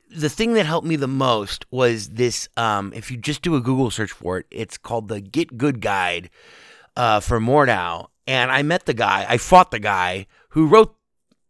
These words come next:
who wrote the guide. I fought both of the guys who wrote the guide, um, which was kinda cool, 'cause I had just read the guide the two nights before,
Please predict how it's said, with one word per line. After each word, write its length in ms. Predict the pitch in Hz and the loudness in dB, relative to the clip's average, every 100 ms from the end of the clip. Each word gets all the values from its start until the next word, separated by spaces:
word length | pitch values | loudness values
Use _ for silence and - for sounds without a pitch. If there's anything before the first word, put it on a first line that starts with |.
| _ | _
who 120 | 151 | -6
wrote 220 | 165 214 151 | 2 2 0
the 80 | |
guide. 300 | 113 95 85 98 | -4 -4 -4 -6
I 60 | |
fought 320 | 117 170 131 104 | -4 -4 -4 -2
both 200 | 196 139 | -4 -4
of 80 | |
the 60 | 123 | -10
guys 300 | 113 101 95 | -10 -10 -12
who 80 | 110 | -10
wrote 200 | 104 95 | -10 -12
the 60 | |
guide, 400 | 95 90 80 - _ _ _ _ - | -14 -18 -18 -20 _ _ _ _ -8
um, 400 | 139 123 113 110 | -6 -6 -8 -10
which 160 | 127 135 | -10 -8
was 100 | 117 | -2
kinda 220 | 135 120 | 0 0
cool, 400 | 170 135 92 - - | 0 0 0 -10 -8
'cause 320 | 131 117 101 | -6 -6 -4
I 180 | 131 135 | -2 0
had 220 | 123 113 | -2 -6
just 300 | 101 151 143 | -6 -4 -4
read 240 | 123 131 120 | -2 -2 -2
the 80 | |
guide 320 | 117 113 107 101 | -6 -6 -8 -10
the 180 | 113 - _ - | -12 -14 _ -14
two 120 | - | -6
nights 220 | 160 131 | -4 -6
before, 500 | - - 170 135 107 | -8 -4 2 4 2